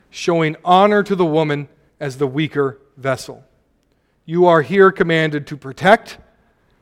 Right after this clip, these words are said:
and to honor your wife because she is the weaker vessel. Weaker here does not mean weaker intellectually,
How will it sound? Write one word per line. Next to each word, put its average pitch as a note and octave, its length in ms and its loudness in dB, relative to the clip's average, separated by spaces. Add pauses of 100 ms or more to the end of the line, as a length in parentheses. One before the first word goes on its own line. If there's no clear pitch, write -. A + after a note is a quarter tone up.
(160)
and D3+ 160 -10
to D#3+ 240 -8
honor F#3 420 4
your D#3+ 220 0
wife C#3+ 420 2
because D3 240 -12
she G3 380 -2
is D#3 200 -4
the D3+ 120 -4
weaker D3+ 560 -4 (140)
vessel. D3 540 -4 (1200)
Weaker F#3 340 2
here F#3 200 4
does D#3+ 180 -4
not G3 260 4
mean F3+ 300 0
weaker E3+ 320 -2
intellectually, F3 840 0